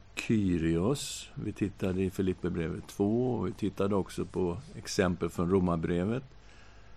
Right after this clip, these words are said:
där Paulus citerar: "Var och en som åkallar Herrens namn ska bli frälst." Men det är helt klart att han menar att det är Jesus som är Herren. "För om du med din mun bekänner att Jesus är Herren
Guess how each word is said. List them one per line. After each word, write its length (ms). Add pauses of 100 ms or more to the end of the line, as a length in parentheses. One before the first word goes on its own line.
(200)
där 100
Paulus 720 (160)
citerar: 800
"Var 300
och 80
en 120
som 180
åkallar 380
Herrens 500
namn 260
ska 200
bli 160
frälst." 680 (640)
Men 140
det 60
är 60
helt 220
klart 500
att 180
han 160
menar 320
att 100
det 80
är 20
Jesus 600
som 200
är 80
Herren. 440 (120)
"För 180
om 140
du 80
med 180
din 200
mun 340
bekänner 500
att 140
Jesus 420
är 60
Herren 440